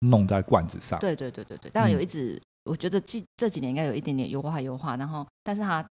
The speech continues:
Speaker 2: 差不多都是这样，就是这个颜色，这个人，这个鸭子，
Speaker 1: 嗯。
Speaker 2: 就大概都是这样，就一个给你那种很霸位的感觉这样。
Speaker 1: 嗯。
Speaker 2: 那然后我觉得这，这个就是它的那个 consistency，就是一个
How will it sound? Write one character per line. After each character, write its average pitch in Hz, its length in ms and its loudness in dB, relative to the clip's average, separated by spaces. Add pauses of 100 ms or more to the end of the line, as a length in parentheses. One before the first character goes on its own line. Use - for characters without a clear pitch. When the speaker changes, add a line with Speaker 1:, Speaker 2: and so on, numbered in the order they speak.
(200)
Speaker 2:
差 254 140 -4
不 233 80 -8
多 185 140 -2
都 160 100 -4
是 156 140 -8
这 117 180 -10
样， - 180 -16 (440)
就 160 60 -6
是 160 60 -6
这 175 80 -6
个 160 80 0
颜 139 220 -2
色， 143 300 -2
这 147 120 -8
个 101 380 -8 (160)
人， 123 140 -14 (100)
这 165 80 -12
个 120 220 -10
鸭 123 200 -4
子， - 60 -10 (580)
Speaker 1:
嗯。 131 200 10
Speaker 2:
就 90 80 2
大 95 120 -2
概 170 120 -4
都 151 120 -4
是 147 60 -4
这 135 80 -6
样， 151 80 -6
就 170 80 -4
一 156 40 -6
个 113 140 -8 (400)
给 156 80 -4
你 147 120 0
那 156 100 -2
种 131 100 -4 (120)
很 135 120 -2
霸 151 220 -2
位 147 160 0
的 117 100 -4
感 - 240 -10
觉 - 220 -10
这 98 60 -10
样。 - 80 -12 (240)
Speaker 1:
嗯。 107 200 8 (300)
Speaker 2:
那 143 120 -4
然 143 120 0
后 190 180 2 (420)
我 160 100 -2
觉 202 100 2
得 220 80 2
这， - 100 -6 (200)
这 214 100 0
个 196 80 4
就 185 80 2
是 196 80 0
它 175 160 2
的 143 120 2
那 139 100 0
个 127 260 0 (960)
consistency， 165 760 -4
就 175 100 -4
是 180 100 -4
一 156 60 -4
个 95 300 -4